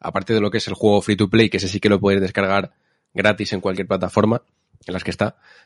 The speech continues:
em, podéis tener acceso a las expansiones, que yo creo que es lo suyo, y es curioso, Rafa, porque, eh, pasa una cosa, ¿vale? Yo creo que, eh, este Destiny dos lo ejemplifica muy bien y no sé si Fallout setenta y seis sigue el mismo camino,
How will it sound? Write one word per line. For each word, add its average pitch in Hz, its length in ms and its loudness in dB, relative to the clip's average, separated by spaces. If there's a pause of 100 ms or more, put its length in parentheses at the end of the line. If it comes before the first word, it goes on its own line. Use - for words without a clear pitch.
(220)
em, 85 580 -2
podéis 85 920 -4 (300)
tener 82 180 -6
acceso 92 320 -6
a 98 60 -2
las 90 240 -4
expansiones, 87 500 -8
que 90 100 -8
yo 82 120 -2
creo 87 100 -4
que 92 80 -6
es 87 60 -6
lo 85 80 -10
suyo, 90 240 -8 (640)
y 101 140 -2
es 113 80 0
curioso, 131 520 4
Rafa, 139 340 -2
porque, 101 360 -2 (560)
eh, 101 420 0 (500)
pasa 127 200 6
una 101 160 6
cosa, 92 200 0
¿vale? 101 220 2
Yo 110 140 4
creo 123 160 2
que, 120 220 2
eh, 107 400 0
este 107 220 -4
Destiny 113 380 0
dos 117 220 4
lo 104 100 6
ejemplifica 98 540 2
muy 113 140 6
bien 113 160 4
y 117 40 0
no 104 140 -4
sé 117 100 -4
si 113 140 -2
Fallout 110 400 0
setenta 104 340 0
y 101 60 -2
seis 110 160 0
sigue 107 160 2
el 101 60 4
mismo 104 220 4
camino, 92 380 2